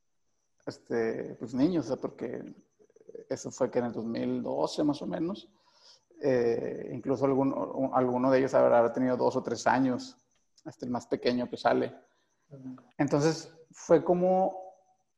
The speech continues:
Speaker 1: crecer en este entorno, escuchando este tipo de, de,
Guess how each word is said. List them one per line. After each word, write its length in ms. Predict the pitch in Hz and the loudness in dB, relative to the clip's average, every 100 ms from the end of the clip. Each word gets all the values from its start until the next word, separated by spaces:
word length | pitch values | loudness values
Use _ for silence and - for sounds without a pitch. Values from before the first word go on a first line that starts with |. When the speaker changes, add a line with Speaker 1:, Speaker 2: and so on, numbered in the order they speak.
| _ _ - | _ _ 0
Speaker 1:
crecer 600 | 156 147 165 175 - - - - _ _ _ _ _ _ _ _ - | 2 4 8 8 6 -4 -16 -20 _ _ _ _ _ _ _ _ 2
en 140 | 170 | 4
este 180 | 160 185 | 4 4
entorno, 960 | 175 190 175 180 185 - - - _ _ | 6 8 8 6 0 -2 -8 -20 _ _
escuchando 580 | - - 147 147 151 151 | -6 -4 2 4 6 2
este 140 | 151 | 0
tipo 340 | 151 160 170 165 | 0 0 4 6
de, 560 | 160 151 131 123 - | 6 4 2 -4 -8
de, 880 | - 139 131 131 127 120 - - - | -2 0 2 2 0 -2 -6 -12 -20